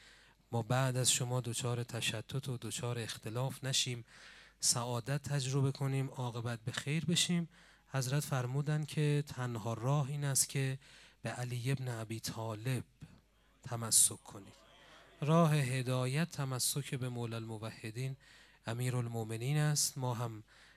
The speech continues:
امشب دستگیریمون امید داریم به دست حضرت امیر باشد. خب امشب شبی هم هست که متعلق به وجود مطهر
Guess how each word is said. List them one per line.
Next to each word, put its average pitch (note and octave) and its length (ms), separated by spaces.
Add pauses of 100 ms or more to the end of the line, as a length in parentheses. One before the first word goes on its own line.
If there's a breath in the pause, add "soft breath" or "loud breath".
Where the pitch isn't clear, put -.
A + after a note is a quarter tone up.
(140 loud breath)
امشب A#2 480
دستگیریمون B2+ 1040 (200)
امید C3+ 400
داریم B2 300
به A#2 80
دست A#2 300
حضرت G#2+ 400
امیر A#2 380
باشد. D3 400 (460 loud breath)
خب F#3+ 180
امشب G3 340
شبی F3+ 380
هم F3+ 140
هست F3 260
که E3+ 280
متعلق C#3+ 640
به C#3 120
وجود C3 400
مطهر B2+ 720